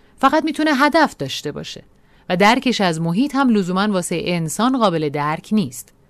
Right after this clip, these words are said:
مطمئناً ما می‌تونیم فرضیه‌های فراتر از باب رو اجرا کنیم و تصمیماتش رو مشاهده کنیم، اما نمی‌تونیم به راحتی ازش توضیحاتی بخوایم. حالا با این اوصاف باید این نتیجه گیری رو بکنیم که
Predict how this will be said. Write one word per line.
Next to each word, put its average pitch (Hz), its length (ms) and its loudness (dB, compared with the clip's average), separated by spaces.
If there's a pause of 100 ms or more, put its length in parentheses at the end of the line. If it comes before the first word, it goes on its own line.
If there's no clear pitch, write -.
(600)
مطمئناً 196 760 0
ما 220 240 4
می‌تونیم 220 400 2
فرضیه‌های 180 760 0
فراتر 170 560 0
از 151 240 -2
باب 214 320 2
رو 233 140 2
اجرا 196 460 0
کنیم 143 300 -8
و 156 80 -4
تصمیماتش 208 800 -2
رو 220 60 0
مشاهده 185 600 -2
کنیم، 131 300 -12 (400)
اما 247 160 6
نمی‌تونیم 190 540 4
به 160 120 0
راحتی 175 520 0
ازش 185 440 -2
توضیحاتی 170 760 0
بخوایم. 143 440 -12 (640)
حالا 214 240 6
با 214 120 2
این 190 180 2
اوصاف 226 520 2
باید 208 300 0
این 233 160 4
نتیجه 196 280 -2
گیری 185 240 -2
رو 233 100 -2
بکنیم 220 440 0
که 214 260 0